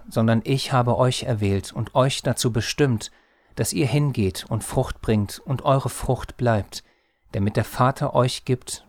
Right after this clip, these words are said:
was auch immer ihr ihn bitten werdet, in meinem Namen.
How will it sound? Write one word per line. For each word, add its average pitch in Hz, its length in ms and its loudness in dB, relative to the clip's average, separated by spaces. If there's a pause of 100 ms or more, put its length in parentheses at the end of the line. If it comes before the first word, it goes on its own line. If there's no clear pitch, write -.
was 120 160 -2
auch - 140 0
immer 143 260 2
ihr 135 280 -2
ihn 147 280 0
bitten 120 300 -2
werdet, 98 400 0 (440)
in 120 160 0
meinem 113 360 2
Namen. 98 360 0